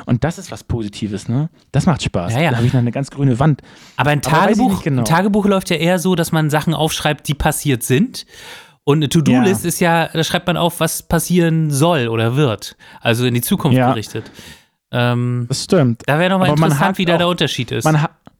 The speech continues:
Speaker 1: man hakt auch ab, was man geschafft hat.
Speaker 2: In der To-Do-List?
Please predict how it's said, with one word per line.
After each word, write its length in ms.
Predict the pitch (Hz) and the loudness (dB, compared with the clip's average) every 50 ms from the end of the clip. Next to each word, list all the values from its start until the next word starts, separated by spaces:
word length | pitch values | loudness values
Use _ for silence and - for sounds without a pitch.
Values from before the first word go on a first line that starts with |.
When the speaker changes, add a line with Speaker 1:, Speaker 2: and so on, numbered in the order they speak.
| _ _ _ _ _ _ _ _ _ _ _ - | _ _ _ _ _ _ _ _ _ _ _ -10
Speaker 1:
man 160 | 151 135 123 | -10 -8 -4
hakt 240 | 143 165 185 - - | -4 -6 -4 -2 0
auch 220 | - 135 131 - | -2 -2 -2 -2
ab, 260 | - 143 175 - - - _ _ _ _ - | -2 -2 -2 -4 -6 -14 _ _ _ _ -2
was 180 | - 156 - - | -2 0 2 4
man 120 | 175 175 | 2 4
geschafft 460 | 170 175 - - 170 139 - - - | 4 2 0 0 -2 -2 -2 -4 -8
hat. 240 | 107 101 - - - - - - - - _ _ _ _ _ _ _ _ _ _ _ - | -8 -8 -10 -12 -18 -18 -20 -20 -20 -20 _ _ _ _ _ _ _ _ _ _ _ -2
Speaker 2:
In 80 | 135 | 0
der 100 | 131 127 | 0 2
To-Do-List? 580 | - - 156 202 226 151 110 98 - - - | 2 4 4 6 6 4 4 0 -2 -8 -16